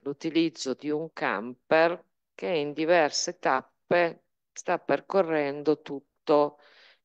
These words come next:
tutta l'Italia. La scorsa settimana è stata proprio qui a Torino, c'è stata la tappa qui a Torino. C'è stata una grande iniziativa al mattino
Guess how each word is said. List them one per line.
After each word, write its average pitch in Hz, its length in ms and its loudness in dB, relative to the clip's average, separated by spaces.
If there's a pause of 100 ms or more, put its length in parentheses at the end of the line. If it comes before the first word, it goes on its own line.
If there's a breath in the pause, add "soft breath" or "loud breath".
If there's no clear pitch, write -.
(200)
tutta - 260 -4
l'Italia. 139 640 0 (520)
La 160 100 -6
scorsa 180 340 -4
settimana 165 600 0
è - 20 0
stata 139 340 -6
proprio 139 320 -6
qui - 160 -6
a 131 80 -2
Torino, 120 720 -4
c'è - 120 -20
stata - 280 -2
la 135 140 6
tappa 139 360 0
qui - 140 0
a 120 60 4
Torino. 123 600 2 (1040 soft breath)
C'è 165 160 4
stata 175 300 4
una 156 560 4
grande 160 340 0
iniziativa 147 560 0
al 135 120 2
mattino 135 1040 0